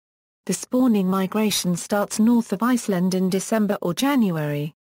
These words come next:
The diagram on the right showed the main spawning grounds and larval drift routes. Capelin on the way to feeding grounds is colored green, capelin on the way back is blue, and the breeding grounds are red.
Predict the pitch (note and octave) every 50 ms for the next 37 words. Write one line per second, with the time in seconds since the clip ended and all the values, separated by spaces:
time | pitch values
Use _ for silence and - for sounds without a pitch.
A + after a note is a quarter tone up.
0 | _ _ _ _ _ _ _ _ _ _ _ _ - G3+ - - - G3 F#3+ F#3
1 | - - D#3+ D#3+ E3 F3 F3+ F#3 F#3 F#3 G3+ A#3 C4 A#3+ - - - A#3 A#3+ A#3
2 | - - A#3+ A3+ A#3 A#3+ A#3+ A#3 A#3 - - - A3+ G#3 G3+ F#3+ G3 G3 F#3+ G3
3 | A3 G#3+ G3 F3 F3 E3+ - E3+ E3 G3 A3+ C4 C#4 C4 - G3+ G3 F3 - A#3+
4 | A#3 A3+ - _ - G3+ A3 G3+ D#3+ - - _ - - - - - _ _ _
5 | _ _ _ _ _ _ _ _ _ _ _ - - B3 A#3+ - A3+ G3+ F#3+ F3+
6 | E3 F3 F3 F3 E3 F3+ F3 G3 G3+ G#3 G3+ - - F3 - - A#3+ A#3 - G3+
7 | G3 G3 F#3 A3 A3 G#3 F3+ E3+ F3+ - G3+ G3 - - - A3+ G3+ G3 F#3+ -
8 | - G#3+ G#3 G3 F#3 G3 A#3 C#4 - _ _ _ - - B3 B3 - - G#3+ G3
9 | G3 F#3+ G3 G3 F#3+ F#3+ F#3+ F3 G#3+ A3 G#3 F#3+ - A3+ A#3 A3+ - - F#3+ E3+
10 | - - A3+ A#3 G#3 F3 E3+ E3+ F3 - _ _ - F#3 F#3+ F#3+ G3 F3+ - A#3+
11 | B3+ C4 G#3 G#3 F#3+ F#3+ F#3 - A3 A3+ A3 G#3 G3+ F#3 F3 G3 G3 F#3+ G#3 E3+
12 | C#3+ C#3 C#3 -